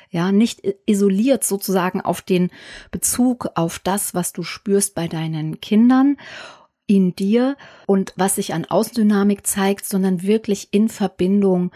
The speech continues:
dynamisch zu gucken, was braucht es da jetzt? Ja, und da würde ich gerne noch mal den Satz vom Anfang mit reinnehmen. Als Nährboden hatte ich den heute so ein bisschen eingeführt.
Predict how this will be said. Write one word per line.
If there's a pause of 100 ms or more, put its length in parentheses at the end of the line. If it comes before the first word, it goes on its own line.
(280)
dynamisch
zu
gucken,
was
braucht
es
da
jetzt? (1040)
Ja,
und
da
würde
ich
gerne
noch
mal
den (280)
Satz
vom
Anfang (180)
mit
reinnehmen.
Als
Nährboden
hatte
ich
den
heute
so
ein
bisschen
eingeführt.